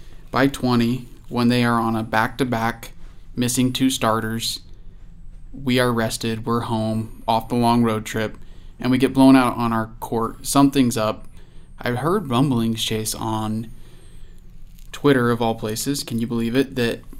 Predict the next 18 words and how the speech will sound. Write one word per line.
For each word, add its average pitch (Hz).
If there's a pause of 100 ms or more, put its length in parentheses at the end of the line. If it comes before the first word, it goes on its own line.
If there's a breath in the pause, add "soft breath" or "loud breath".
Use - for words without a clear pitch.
(180)
Joe 135
Ingles 123 (300 loud breath)
had 117
called, 113
like, 110
a, 107
I -
don't 151
know 151
if 131
he 120
called 113
it, 151
but 127
they 117
had 123
a 110
team 117